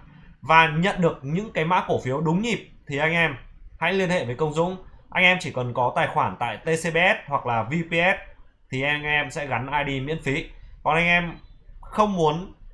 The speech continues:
tham gia bằng hình thức miễn phí thì anh em có thể tham gia bằng hình thức hội viên trả phí. Đấy.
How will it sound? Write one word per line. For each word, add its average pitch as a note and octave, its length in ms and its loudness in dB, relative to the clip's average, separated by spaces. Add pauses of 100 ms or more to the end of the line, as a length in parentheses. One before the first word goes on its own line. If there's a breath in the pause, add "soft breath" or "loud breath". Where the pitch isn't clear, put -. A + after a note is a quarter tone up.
(140)
tham F3 220 2
gia E3+ 340 6
bằng C#3 220 -2
hình B2+ 160 -4
thức F#3+ 240 -6 (120)
miễn F#3 240 -4
phí D#3+ 240 2
thì F3 80 -2
anh D3 80 -4
em D3+ 180 2
có C#3 120 -2
thể D3+ 120 -2
tham C3 200 -6
gia C#3 100 -2
bằng A#2+ 160 -2
hình A#2 140 -2
thức F#3+ 220 -4
hội F3+ 240 2
viên D#3 200 0
trả G#2 140 -4
phí. A#2 260 -6 (560 soft breath)
Đấy. C3+ 300 2